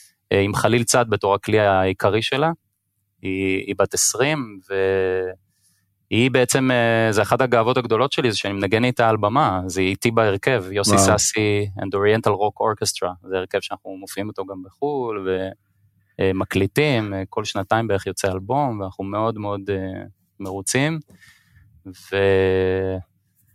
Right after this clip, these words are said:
Speaker 1: היא, היא למשל לבד, אה, תפסה את החליל, וכמו שהיא נהייתה חלילנית וירטואוזית, ומקליטה, ומופיעה, מוזמנת להופיע בחו"ל, אז היא גם, אה, אה, הורידה,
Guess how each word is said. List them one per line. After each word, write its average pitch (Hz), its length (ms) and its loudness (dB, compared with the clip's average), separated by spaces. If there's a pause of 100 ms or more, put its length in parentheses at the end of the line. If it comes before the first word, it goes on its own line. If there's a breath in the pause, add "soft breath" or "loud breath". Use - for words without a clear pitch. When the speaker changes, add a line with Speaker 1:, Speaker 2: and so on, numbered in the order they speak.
(400)
Speaker 1:
היא, 113 420 2
היא 160 240 2
למשל 170 300 2
לבד, 160 420 4
אה, 101 720 4
תפסה - 260 2
את 113 100 2
החליל, 123 520 4
וכמו 104 380 0
שהיא 127 140 0
נהייתה 120 240 2
חלילנית 117 480 2
וירטואוזית, 123 600 0
ומקליטה, 104 600 0
ומופיעה, 110 480 0
מוזמנת 113 440 -2
להופיע 113 300 2
בחו"ל, 147 500 2
אז 98 160 0
היא 104 160 2
גם, 107 300 2
אה, 101 300 2 (460 soft breath)
אה, 98 300 2
הורידה, 110 800 2